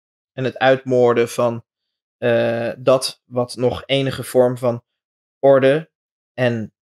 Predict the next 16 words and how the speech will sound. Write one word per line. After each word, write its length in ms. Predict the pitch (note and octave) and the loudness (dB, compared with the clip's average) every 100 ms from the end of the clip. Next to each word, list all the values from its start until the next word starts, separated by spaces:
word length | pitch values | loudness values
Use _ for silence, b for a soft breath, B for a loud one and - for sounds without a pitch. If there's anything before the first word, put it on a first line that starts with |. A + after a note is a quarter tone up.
| _ _ _ _ _ | _ _ _ _ _
saamhorigheid 1000 | - - C3+ B2+ C#3 C#3+ C3 - C#3 C3+ | -4 0 2 4 4 4 0 0 -2 0
wilde 440 | C#3+ C3+ C#3 C#3+ - | 0 0 0 -4 -8
handhaven, 800 | C3 C3+ C#3 C#3 C3+ C3 D3+ F3 _ _ _ _ _ _ _ _ _ _ _ _ | -6 -4 -2 -4 -4 -6 -10 -14 _ _ _ _ _ _ _ _ _ _ _ _
dat 320 | - D3 C#3+ C#3+ | -4 2 2 4
die 360 | D3+ D3 - _ | 2 2 -6 _
bedacht 440 | D3 D3 F#3+ F#3+ | -4 2 2 2
hebben, 380 | E3 C#3+ C#3+ - _ _ _ | 2 2 0 -6 _ _ _
"Nou, 260 | - D#3 D#3+ | -2 0 4
weet 200 | E3+ E3 | 2 2
je, 100 | E3 | 0
dat 180 | D3+ D3+ | 0 2
hele 260 | D#3+ D#3+ | 0 2
idee 400 | B2+ C#3 C#3+ D3 | 0 0 2 2
van, 340 | C#3+ C3+ C3 - _ _ _ - | 0 -2 -4 -12 _ _ _ -2
eh, 1120 | C3+ B2+ B2 A2+ - B2+ A#2 A#2 A2+ A2 | 2 4 2 0 -4 -6 -6 -6 -10 -10
eh, 80 | G2+ | -12